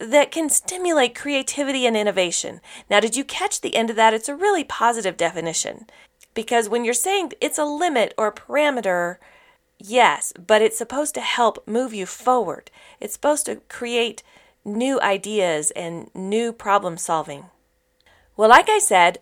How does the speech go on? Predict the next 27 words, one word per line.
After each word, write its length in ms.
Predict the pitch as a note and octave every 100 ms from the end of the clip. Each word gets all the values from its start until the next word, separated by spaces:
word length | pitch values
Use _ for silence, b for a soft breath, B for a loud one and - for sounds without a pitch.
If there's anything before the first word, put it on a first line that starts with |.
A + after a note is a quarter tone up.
| _
we 160 | A3
talked 320 | A3 B3+ E4+
about 420 | G#4+ E4+ D4+ D#4 -
the 100 | C#4
stages 440 | C4+ D4+ E4 D4+ B3
of 120 | G#3
processing 580 | - D#4+ F4 A#3+ G3 F3+
constraint 560 | F3+ E3+ - D#3 E3 - _ _
last 420 | F3 G3 F#3 -
week, 300 | C3 D#3+ - B B B -
and 160 | G#3+
today 380 | A3 F#3+ B3+ D#4+
we're 140 | E4
talking 420 | E4+ - A3 A3+ G#3+
about 260 | G3+ G3+
the 60 | F3+
currency 800 | - - F#4 F#4 D4+ F3+ D3+ - b b
of 160 | G3+ G#3
processing 600 | - A3 G#3+ G#3 G3+ G#3
that 180 | F3+ -
constraint. 560 | G3 - - E4 F#3+
What 320 | F#3 G#3+ E4 E4
do 100 | D#4+
we 180 | D#4
have 200 | C#4 B3
to 120 | - F#3+
spend 720 | - - B3 F3 D#3 F#3+ G#3